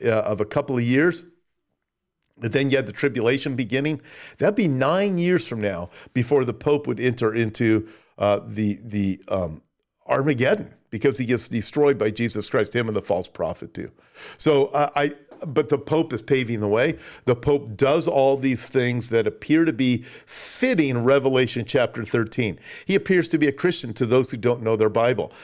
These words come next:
especially to those who don't know the prophecies regarding the second coming of Christ. This is why so many churches, Protestant churches,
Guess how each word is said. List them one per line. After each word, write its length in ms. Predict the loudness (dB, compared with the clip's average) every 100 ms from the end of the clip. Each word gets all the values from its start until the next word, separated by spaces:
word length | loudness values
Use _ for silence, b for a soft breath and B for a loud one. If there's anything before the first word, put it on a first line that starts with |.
| B
especially 540 | -4 0 0 0 0 0
to 240 | 0 -4
those 320 | 2 2 2
who 120 | -2 -8
don't 380 | 0 0 0
know 420 | -2 0 4 2 0 B B
the 80 | -8
prophecies 760 | -6 0 0 0 -6 -4 -4 -2
regarding 400 | -2 0 0 -2
the 60 | -6
second 360 | -2 -2 -2
coming 260 | -6 -4 -4
of 120 | -4
Christ. 340 | -2 -4 -6 B B B
This 380 | -6 0 0 0
is 120 | -4
why 220 | 0 0
so 400 | 0 -4 0 2
many 220 | 0 -4
churches, 520 | -6 -4 -2 -2 -4 -8
Protestant 640 | -4 0 0 -2 -10 -6
churches, 420 | -2 -2 -2 -6